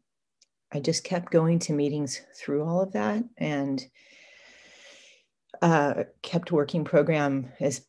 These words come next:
as best as I knew how. And as I was, you know, I was still actually relatively new in that program,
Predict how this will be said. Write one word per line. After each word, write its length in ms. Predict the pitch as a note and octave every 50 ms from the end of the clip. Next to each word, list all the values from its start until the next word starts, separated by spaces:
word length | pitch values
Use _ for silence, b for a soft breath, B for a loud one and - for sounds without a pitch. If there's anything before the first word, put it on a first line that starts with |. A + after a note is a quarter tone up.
| - - _ _ _
as 180 | - D#3+ D#3 D3+
best 260 | - F#3+ F#3 F3+ F#3
as 100 | F#3+ F3
I 120 | F3+ E3+ E3
knew 160 | E3+ E3 E3
how. 460 | - - E3 D3+ D3 D3+ E3 F#3 G3+
And 120 | F#3 E3
as 160 | D3 C3+ C#3+ D#3
I 140 | D3 C#3
was, 180 | C#3+ C#3 - - D#3+ - - -
you 100 | E3+ D3+
know, 120 | C3+ C3+
I 80 | D3 G3
was 140 | G#3 - -
still 180 | - E3+ C#3
actually 280 | B2+ C#3+ - - D#3+ C#3+
relatively 540 | D3+ D3 C#3+ C#3+ C#3 - D3+ C3+ C#3 C#3+ C#3+
new 180 | D#3 E3+ E3
in 80 | D#3 C#3+
that 180 | C3+ C3+ - -
program, 420 | - D3 - - C3 C#3 A3+ -